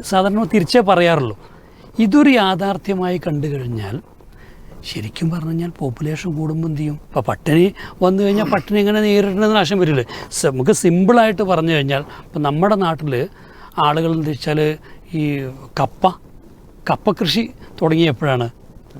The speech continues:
പെട്ടെന്ന് പട്ടിണി വ്യാപകമായപ്പോൾ ഏറ്റവും പെട്ടെന്ന് വിളവുണ്ടാവുന്ന ഒരു വസ്തു എന്നുള്ളതാണ് കപ്പ കൃഷി എന്ത് ചെയ്തത് തുടങ്ങി. ആറ് മാസം കൊണ്ട് വിളവുണ്ടാവുന്നു, ജനങ്ങളുടെ പട്ടിണി മാറ്റിയൊരു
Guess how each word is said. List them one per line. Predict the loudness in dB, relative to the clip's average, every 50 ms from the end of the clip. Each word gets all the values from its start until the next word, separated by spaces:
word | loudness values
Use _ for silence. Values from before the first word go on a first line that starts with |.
| -18 -18 -18 -14 -12
പെട്ടെന്ന് | -12 -12 -8 -2 0 2 4 4 2 0 -6 -20 -20 -20 -20 -20 -14 -8 -6
പട്ടിണി | -6 -4 0 0 2 2 2 2
വ്യാപകമായപ്പോൾ | 2 2 2 2 2 0 0 0 -2 -2 -4 -4 -6 -4 -4 -2 -2 0 -2 -4
ഏറ്റവും | -4 -2 0 2 2 2 2
പെട്ടെന്ന് | 0 -2 -2 -2 -4 -2 -4
വിളവുണ്ടാവുന്ന | -4 -6 -6 -6 -6 -6 -6 -6 -6 -8 -8 -8 -6 -6 -6 -6 -8 -12 -18 -20 -18 -10 -4 -2
ഒരു | -2 0 0
വസ്തു | -2 -4 -4 -6 -6 -4
എന്നുള്ളതാണ് | -4 -4 -4 -6 -8 -8 -8 -8 -8 -6 -6
കപ്പ | -6 -8 -6 -8 -8 -8
കൃഷി | -8 -6 -6 -6
എന്ത് | -4 -4 -4
ചെയ്തത് | -6 -6 -6 -8 -10 -12
തുടങ്ങി. | -12 -12 -12 -12 -12 -12 -14 -18 -16 -10 -4 -4 -2
ആറ് | -2 -2 -2 -2
മാസം | -2 -4 -4 -6 -6
കൊണ്ട് | -4 -4 -4 -4
വിളവുണ്ടാവുന്നു, | -4 -4 -4 -6 -6 -6 -6 -6 -6 -4 -6 -6 -8 -10 -18 -18 -12 -4 -2
ജനങ്ങളുടെ | -2 0 2 0 0 0 -2 -2 -2
പട്ടിണി | -4 -2 0 0 0 2 4 4
മാറ്റിയൊരു | 2 2 2 2 2 2 2 2